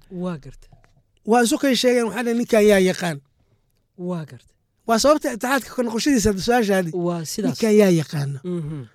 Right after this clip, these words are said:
Speaker 2: Ninkii waa la yaqaanaa baa la yiri. Waxaa la yidhi, "Ninkaani waa mudan yahay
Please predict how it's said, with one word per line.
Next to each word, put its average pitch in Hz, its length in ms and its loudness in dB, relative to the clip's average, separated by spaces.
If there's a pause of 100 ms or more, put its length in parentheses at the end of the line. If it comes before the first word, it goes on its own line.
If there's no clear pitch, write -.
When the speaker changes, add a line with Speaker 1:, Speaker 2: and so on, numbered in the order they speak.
(300)
Speaker 2:
Ninkii 277 260 -4
waa 285 140 2
la 254 120 4
yaqaanaa 240 460 0
baa 233 100 2
la 214 120 2
yiri. 220 160 2
Waxaa 208 320 -4
la 220 80 4
yidhi, 226 100 2
"Ninkaani 208 400 0 (160)
waa 202 180 2
mudan 208 300 6
yahay 190 240 8